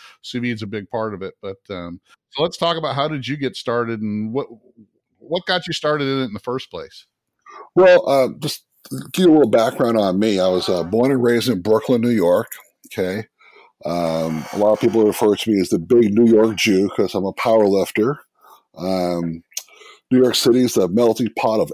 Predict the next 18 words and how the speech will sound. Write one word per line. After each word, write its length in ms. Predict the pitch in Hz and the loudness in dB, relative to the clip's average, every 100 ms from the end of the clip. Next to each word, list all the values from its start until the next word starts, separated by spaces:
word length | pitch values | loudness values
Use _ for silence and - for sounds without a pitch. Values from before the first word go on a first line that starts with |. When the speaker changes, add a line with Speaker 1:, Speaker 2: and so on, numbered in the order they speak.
| - | 0
Speaker 2:
everything 720 | 135 143 160 - 151 131 123 - - | 0 2 0 0 -2 -2 -4 -10 -4
food, 480 | 123 120 98 76 - - - - | 2 4 2 -2 -8 -16 -16 -12
okay? 500 | 87 - 101 104 113 _ - - _ - | -10 -4 -2 -2 -4 _ -20 -20 _ -6
And 80 | 101 | -4
I 80 | |
got 300 | 107 117 113 | 0 0 0
first 280 | - 139 131 | 2 2 2
interested 460 | 139 131 139 - 98 | -2 -2 -4 -2 -4
in 140 | 104 | -6
food 480 | - 170 214 165 131 | -6 -2 0 0 0
because 320 | 110 104 104 135 | -4 -2 -2 -2
of 120 | - | -2
family. 420 | 202 226 175 80 | 0 0 0 -2
You 80 | 123 | -2
know, 160 | 101 | -2
family, 400 | 107 131 120 127 | -2 0 2 2
they 140 | 117 80 | 0 -2
cook. 440 | - 117 113 113 | 0 4 4 2